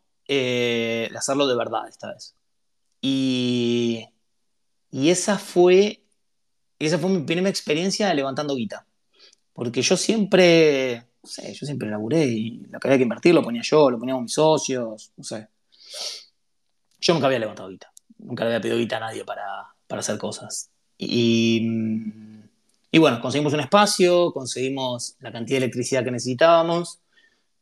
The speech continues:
eh, en Buenos Aires, y empezamos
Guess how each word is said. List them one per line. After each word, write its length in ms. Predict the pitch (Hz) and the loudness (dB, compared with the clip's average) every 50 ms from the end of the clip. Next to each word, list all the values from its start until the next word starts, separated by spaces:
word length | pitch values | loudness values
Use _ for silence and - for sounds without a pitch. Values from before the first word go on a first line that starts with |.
| _ - | _ -8
eh, 180 | - 113 110 110 | -6 -4 -4 -4
en 100 | 113 117 | -4 -4
Buenos 240 | 120 123 123 - 190 | -4 -4 -4 0 2
Aires, 560 | 185 185 190 185 190 196 196 - - - _ _ _ _ _ _ _ _ _ _ _ _ _ _ _ _ | 4 4 6 6 6 4 2 0 -4 -14 _ _ _ _ _ _ _ _ _ _ _ _ _ _ _ _
y 360 | - 139 143 135 135 131 131 | -4 -2 0 0 0 0 0
empezamos 680 | 127 127 117 - 131 131 - 165 165 175 175 156 - | 0 -2 -4 -6 -6 -6 -6 -6 -6 -6 -6 -8 -10